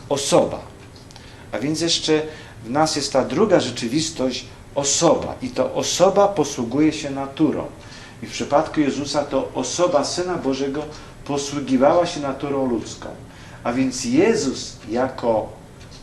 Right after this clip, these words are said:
człowiek nie był osobą ludzką. To był Bóg, który posługiwał się ludzką naturą. I tu wyszedł taki problem, czy wtedy Jezus mi-, jako człowiek mógł mieć ludzką jaźń.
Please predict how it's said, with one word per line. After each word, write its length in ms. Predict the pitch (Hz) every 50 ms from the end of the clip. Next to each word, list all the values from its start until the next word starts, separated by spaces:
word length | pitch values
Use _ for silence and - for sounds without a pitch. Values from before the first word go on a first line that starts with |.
| - - - - - - - - - - - - -
człowiek 840 | - - - - 120 147 185 226 233 - - 143 165 - - - - - - - 110
nie 240 | 113 131 160 196 214
był 320 | 170 175 185 185 180 185 -
osobą 520 | - - - 156 143 139 139 139 131 127
ludzką. 440 | 117 101 - - - - - - - - - - - - - - - - - - - - - - - - -
To 100 | 120 113
był 260 | 113 117 120 120 117
Bóg, 460 | 117 - 123 170 226 262 262 254 - - - - -
który 200 | - 143 131 127
posługiwał 720 | 127 123 120 117 - - 117 110 - 139 156 160 156 147 -
się 260 | - - 127 127 135 135 131 - -
ludzką 460 | 101 117 135 139 - - - 135 127
naturą. 420 | 123 120 117 - - 113 98 - - - - - - - - - - - - -
I 60 | 139
tu 120 | 135 202 208
wyszedł 300 | 214 233 226 220 190 -
taki 240 | 185 175 180 175
problem, 440 | - - - 175 190 185 185 185 170
czy 120 | - 165 151
wtedy 220 | 160 156 151 151
Jezus 400 | 156 170 175 147 165 165 165 -
mi-, 200 | 147 151 151 120
jako 280 | 139 147 151 - 156 143
człowiek 360 | - - 170 170 170 170 170 - 139
mógł 240 | 156 151 - - 151
mieć 180 | 147 - -
ludzką 580 | 147 143 175 170 - - - - 156 151 151 147 139
jaźń. 500 | 147 143 123 104 - - - - -